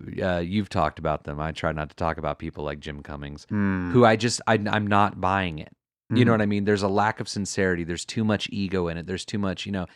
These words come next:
Speaker 1: and, and so their, their, their, um, shortcomings on the production level to me are revealing
Speaker 2: Hmm.
Speaker 1: in a way. You know what I mean? But then there's certain filmmakers, like I just saw this, I, what was it called? Sixty,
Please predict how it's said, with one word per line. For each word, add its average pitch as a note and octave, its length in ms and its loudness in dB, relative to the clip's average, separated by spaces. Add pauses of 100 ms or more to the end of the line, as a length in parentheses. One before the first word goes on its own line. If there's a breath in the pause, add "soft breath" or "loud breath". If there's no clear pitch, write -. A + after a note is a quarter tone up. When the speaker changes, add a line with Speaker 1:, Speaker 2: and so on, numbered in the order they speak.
(280 loud breath)
Speaker 1:
and, A2 260 2
and A2 140 2
so A2+ 160 6
their, A2+ 400 8
their, A#2 420 6
their, A2+ 400 4
um, F#2+ 300 0 (420)
shortcomings A2+ 680 4
on G2+ 100 0
the F#2+ 60 -4
production G2 480 0
level E2 420 -2 (840)
to A2 100 -4
me A#2+ 280 4
are F#2+ 160 2
revealing G2 760 -2 (380)
Speaker 2:
Hmm. G#2 160 0 (600)
Speaker 1:
in G#2+ 140 0
a F#2 60 2
way. E2 340 -6 (600)
You A#2 120 6
know A#2+ 100 8
what A#2+ 100 8
I A#2 60 6
mean? A2+ 360 2
But A2+ 160 2
then D3 160 4
there's C#3+ 400 2
certain D3+ 380 -2
filmmakers, A2 580 -2
like A2 140 -2
I A2+ 80 2
just A#2 160 -6
saw A#2 160 4
this, G#2 180 0 (160)
I, B2 140 -14 (120)
what B2+ 200 0
was D3 100 -4
it B2+ 80 -2
called? A2 260 2
Sixty, B2+ 600 -2